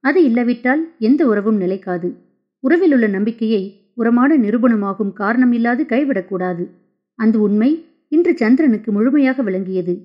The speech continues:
அவன் சுகந்தியை காணவில்லை என்றாலும் பொறுத்திருப்பான்.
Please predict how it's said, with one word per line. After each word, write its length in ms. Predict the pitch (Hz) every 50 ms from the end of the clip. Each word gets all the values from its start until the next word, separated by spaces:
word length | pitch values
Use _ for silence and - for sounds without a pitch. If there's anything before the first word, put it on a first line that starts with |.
| _ _ _ _ _ _ _ _ _ 254
அவன் 180 | 240 247 240
சுகந்தியை 460 | 240 269 262 302 311 302 285 269 277 262
காணவில்லை 520 | - 254 247 294 359 302 240 233 226 214 196
என்றாலும் 440 | 196 208 208 226 226 240 277 269
பொறுத்திருப்பான். 640 | 247 202 208 220 - 233 185 180 185 - 180 175